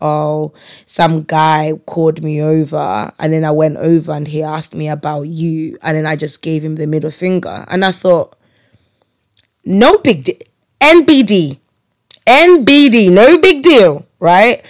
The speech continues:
But it made me think, do you not want good for me in terms of, like,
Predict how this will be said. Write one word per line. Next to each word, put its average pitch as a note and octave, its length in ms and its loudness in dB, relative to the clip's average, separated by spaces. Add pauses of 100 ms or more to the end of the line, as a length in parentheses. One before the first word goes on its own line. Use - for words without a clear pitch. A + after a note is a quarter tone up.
(540)
But - 560 0 (1040)
it D#4+ 120 -2
made E4 340 4
me D4+ 160 2
think, - 640 -6 (180)
do D4 100 0
you F4 360 6
not A#3+ 440 2
want E3+ 520 -2 (1080)
good F3+ 220 0
for B2 160 -12
me C3 340 -14 (540)
in F#3+ 180 0
terms G3+ 400 0
of, E3+ 180 -2
like, E3+ 540 -4